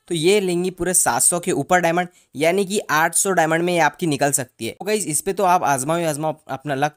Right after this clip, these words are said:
अब बात करते हैं हमारे नए डायमंड रॉयल बंडल के बारे में। आपका डायमंड रॉयल बंडल कौन सा होने वाला है, नेक्स्ट वाला कौन सा बंडल होने वाला है, उसके बारे में तो मैं आपको बता दूं,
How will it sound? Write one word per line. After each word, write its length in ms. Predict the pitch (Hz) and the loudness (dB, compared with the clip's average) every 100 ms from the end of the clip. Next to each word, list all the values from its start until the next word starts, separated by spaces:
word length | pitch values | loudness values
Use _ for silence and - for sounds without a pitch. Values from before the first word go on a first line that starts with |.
| _ - | _ -6
अब 120 | 180 | -2
बात 180 | 226 226 | 0 0
करते 240 | - 220 220 | -2 -2 0
हैं 40 | |
हमारे 220 | 214 214 165 | 0 0 2
नए 200 | 160 185 | 0 2
डायमंड 400 | 143 147 175 165 | 2 0 0 0
रॉयल 160 | 180 | 0
बंडल 340 | 147 127 143 170 | 0 -2 -2 -2
के 100 | 185 | -2
बारे 260 | 123 131 | -2 -2
में। 180 | 147 143 - - | -4 -6 -10 -4
आपका 340 | 156 185 - 208 | -2 -2 -2 -2
डायमंड 420 | 131 131 175 156 | -2 -2 -4 -4
रॉयल 140 | 160 | -4
बंडल 300 | 156 131 151 | -4 -6 -6
कौन 240 | 151 123 135 | -6 -6 -2
सा 100 | 165 | -2
होने 140 | 160 | -2
वाला 220 | 151 147 147 | -4 -4 -4
है, 60 | |
नेक्स्ट 340 | 123 135 - 135 | -4 -4 -4 -4
वाला 180 | 139 151 | -4 -4
कौन 260 | 120 127 | -6 -4
सा 160 | 131 156 | -4 -4
बंडल 320 | 127 123 143 | -4 -4 -4
होने 160 | 131 139 | -4 -4
वाला 200 | 117 123 | -2 -4
है, 60 | |
उसके 260 | 127 - 147 | -4 -4 -2
बारे 220 | 113 110 | -2 -4
में 140 | 139 143 - - | -6 -8 -12 -6
तो 80 | 208 | -4
मैं 80 | |
आपको 200 | 202 220 | -2 -2
बता 240 | 196 175 | -2 0
दूं, 120 | 180 | -2